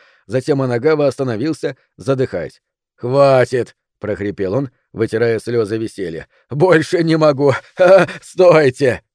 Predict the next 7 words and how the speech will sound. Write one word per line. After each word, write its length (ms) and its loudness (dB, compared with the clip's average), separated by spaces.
"Хорошо", 680 0
рассудительно 800 -4
сказал 480 -2
Энте. 460 -10
"Но 200 -2
не 200 0
здесь". 460 -8